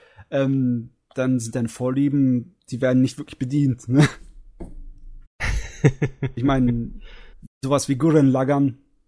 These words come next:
Speaker 1: meine Fresse. Ja, da kannst du nix anders, als das Ding geil finden, auch wenn du nicht unbedingt der Riesenmecker-Fan bist.
Speaker 2: <laughs>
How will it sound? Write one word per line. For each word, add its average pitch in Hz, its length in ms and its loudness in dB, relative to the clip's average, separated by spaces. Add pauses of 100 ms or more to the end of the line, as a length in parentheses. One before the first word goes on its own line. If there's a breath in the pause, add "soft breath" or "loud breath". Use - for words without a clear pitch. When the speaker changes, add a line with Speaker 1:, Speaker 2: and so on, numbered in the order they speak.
(600)
Speaker 1:
meine 120 300 -2
Fresse. 117 380 -6 (680)
Ja, 123 400 -4 (360)
da 127 440 -2 (840)
kannst - 280 -4
du 320 40 0
nix - 140 -2
anders, 120 420 -6 (100)
als 123 220 -2
das 131 320 -10
Ding 123 200 -4
geil 123 200 -4
finden, - 380 -12
auch - 180 -6
wenn 139 100 0
du 143 80 0
nicht 143 220 0
unbedingt 139 280 2
der 131 100 -2
Riesenmecker-Fan 127 720 -2
bist. - 240 -14
Speaker 2:
<laughs> - 60 -20